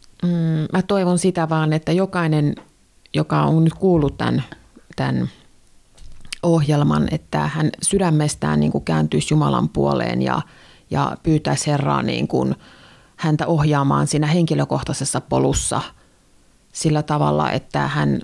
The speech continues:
hän niin kuin syventäisi sitä suhdetta niin kuin Jumalaan ja Jumalan tuntemiseen. Et se ei jäisi semmoiseksi pintapuoliseksi liidoksi, koska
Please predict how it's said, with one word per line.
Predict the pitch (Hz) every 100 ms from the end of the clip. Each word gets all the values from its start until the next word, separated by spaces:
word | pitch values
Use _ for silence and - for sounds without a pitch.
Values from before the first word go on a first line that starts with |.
| -
hän | 156 151
niin | 151 -
kuin | - 143 143 - _ _ _ _ _ _ _ - -
syventäisi | - 247 220 160 156 151
sitä | - 151
suhdetta | 143 165 151 147 - 135
niin | 135
kuin | 139 147
Jumalaan | 160 147 135 135
ja | 127
Jumalan | 151 156 135 117
tuntemiseen. | 147 135 147 - - 156 - 95 135 -
Et | - 170
se | 196
ei | 185
jäisi | 170 160
semmoiseksi | 151 151 151 - - - - -
pintapuoliseksi | - 202 175 151 147 143 143 143 -
liidoksi, | 165 156 143 - - - - - -
koska | - 147 - 151